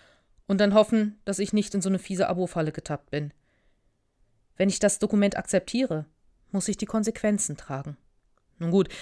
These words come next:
da geht es im Normalfall um mich und mein Geld oder um Daten über mich. Aber der Schaden bleibt bei mir.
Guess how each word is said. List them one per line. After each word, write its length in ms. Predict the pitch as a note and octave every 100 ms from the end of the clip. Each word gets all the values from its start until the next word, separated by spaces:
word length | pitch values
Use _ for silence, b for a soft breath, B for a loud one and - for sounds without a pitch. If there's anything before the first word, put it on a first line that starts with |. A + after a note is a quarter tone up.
| B B B
da 80 | G#3
geht 180 | A3 C4+
es 120 | A#3+
im 100 | A3
Normalfall 560 | G#3+ G3 G3 B3+ B3+ G3+
um 100 | F#3+
mich 280 | C#4 -
und 100 | F#3
mein 220 | E3 D#3 D#3
Geld 320 | G#3+ C#4 B3+
oder 240 | E3 D3+
um 100 | D3+
Daten 380 | D#3 F3 G#3 F3+
über 180 | D#3 D#3
mich. 300 | D3+ C#3+ - _ _ _ _ _ _ _
Aber 160 | F#3 F3+
der 100 | D#3+
Schaden 440 | - G3+ A#3 D3+ - _ _
bleibt 260 | E3+ E3
bei 100 | D#3+
mir. 360 | D#3+ F3+ C#3+